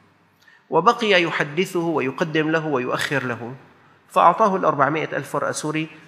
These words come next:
فما كان من ذلك إلا حمل حاله ومشي. طيب يا أخي، كيف أنت أعطيته؟ أنت جربته قبل هالمرة في التعامل المادي؟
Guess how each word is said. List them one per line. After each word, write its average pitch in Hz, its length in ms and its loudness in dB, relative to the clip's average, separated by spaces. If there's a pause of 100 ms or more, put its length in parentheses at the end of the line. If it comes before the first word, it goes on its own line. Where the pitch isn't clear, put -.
فما 175 200 6
كان 160 220 2
من 135 160 0
ذلك 135 360 -2
إلا 151 140 -2
حمل 160 280 -2
حاله 151 240 0
ومشي. 113 340 -2 (920)
طيب 127 100 -10
يا 120 100 0
أخي، - 220 -4
كيف 233 180 -2
أنت 214 160 -2
أعطيته؟ 156 440 2
أنت 147 120 -4
جربته 156 440 0
قبل 160 180 0
هالمرة 151 360 2
في - 120 -8
التعامل 139 460 4
المادي؟ 143 500 0